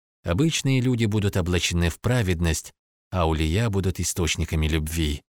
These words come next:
Источники любви, вы везде будете видеть любовь Господню. Розы будут созерцать вас, птицы окружать вас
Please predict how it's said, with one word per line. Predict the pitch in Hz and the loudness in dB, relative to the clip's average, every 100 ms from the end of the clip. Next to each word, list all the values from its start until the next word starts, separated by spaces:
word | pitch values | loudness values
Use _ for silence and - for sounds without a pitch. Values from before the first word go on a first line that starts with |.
| _ _ _ _ | _ _ _ _
Источники | - - 95 85 90 80 | -8 -4 -2 -2 -4 -4
любви, | 78 78 78 98 107 82 - _ _ _ | -2 -2 -2 0 0 -2 -6 _ _ _
вы | 87 | -4
везде | 85 98 90 120 139 | 0 0 0 0 0
будете | 123 110 101 104 | 0 -2 -2 -2
видеть | 98 90 85 | -2 -2 -4
любовь | 92 85 85 78 | -2 0 -2 -2
Господню. | 92 87 - 85 76 80 71 - _ _ _ _ _ _ _ | -2 -4 -2 -4 -2 -2 -2 -6 _ _ _ _ _ _ _
Розы | 90 113 139 98 | -2 0 2 0
будут | 85 82 80 | 0 -2 -2
созерцать | 87 78 78 - 101 92 85 | -2 -2 -2 0 0 0 0
вас, | 76 - - _ _ _ | -2 -2 -6 _ _ _
птицы | - 101 113 - | -6 -2 0 0
окружать | 101 - 98 87 87 82 | 0 0 0 2 2 0
вас | 90 80 - | 0 -2 -2